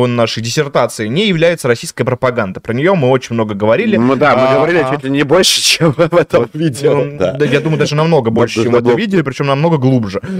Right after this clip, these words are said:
Speaker 1: Вот. А, мы не говорим про российскую пропаганду,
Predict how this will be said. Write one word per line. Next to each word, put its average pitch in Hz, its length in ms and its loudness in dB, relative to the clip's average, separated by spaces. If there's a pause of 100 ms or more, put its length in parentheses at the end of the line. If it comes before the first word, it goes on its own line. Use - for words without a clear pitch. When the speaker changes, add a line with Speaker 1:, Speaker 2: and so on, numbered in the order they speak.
(140)
Speaker 1:
Вот. 120 360 2
А, 127 560 2
мы 170 340 0
не 165 440 2
говорим 123 440 0
про 117 280 2
российскую 123 440 -4
пропаганду, 226 600 0